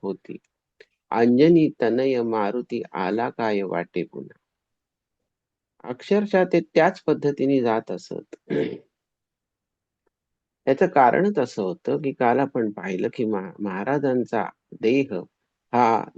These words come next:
जरी मनुष्य देह धारण केलेला असला, तरी तो अंतर्बाह्य पारदर्शक होता, अतिशय हलका आणि तरल होता. त्या आतमध्ये संपूर्ण ब्रह्मांड व्यापून राहिलेलं होतं.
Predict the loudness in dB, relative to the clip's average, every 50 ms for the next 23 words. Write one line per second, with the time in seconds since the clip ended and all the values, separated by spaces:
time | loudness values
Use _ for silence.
0 | -4 0 2 2 4 4 4 4 4 4 4 2 -2 -2 -2 -2 0 2 2 0
1 | 0 0 -2 -4 -4 -4 -2 -2 -2 -2 -4 -6 -6 -4 -4 -4 -4 -4 -6 -8
2 | -8 _ -8 -8 -6 -4 -4 -4 -2 -2 -4 -4 -4 -6 -8 -4 -2 -2 -2 0
3 | 0 0 0 0 -2 -2 -4 -4 -2 -2 -4 -4 -6 -8 -10 -12 _ _ _ _
4 | _ _ _ _ _ -2 0 0 0 0 -2 -2 -4 -4 -6 -8 -10 -12 -12 -12
5 | -14 -16 -18 _ _ _ _ _ _ _ _ _ _ _ _ _ _ _ _ _
6 | _ _ _ _ _ _ _ -8 -8 -6 0 2 2 2 2 2 2 2 2 -2
7 | -2 _ 2 2 2 2 0 0 2 2 2 0 -2 -4 -2 -2 -2 -2 -2 -2
8 | 0 0 0 0 -2 -2 -2 -4 -2 -2 0 -2 0 0 0 0 2 2 0 -2
9 | -6 -8 -6 -6 -6 -4 -4 -2 -2 0 0 -2 -2 -4 -4 -4 -4 -4 -4 -4
10 | -4 -4 -2 0 0 2 2 2 2 0 0 -2 -6 _ _ _ _ _ _ _
11 | -6 -4 -2 -2 0 0 0 0 0 0 0 2 4 4 4 4 2 0 -2 -2
12 | -6 _ _ -2 0 0 0 -2 -2 -2 -2 0 0 0 -2 -2 -2 -2 -4 -4
13 | -4 -4 -6 -8 -12 -16 _ -20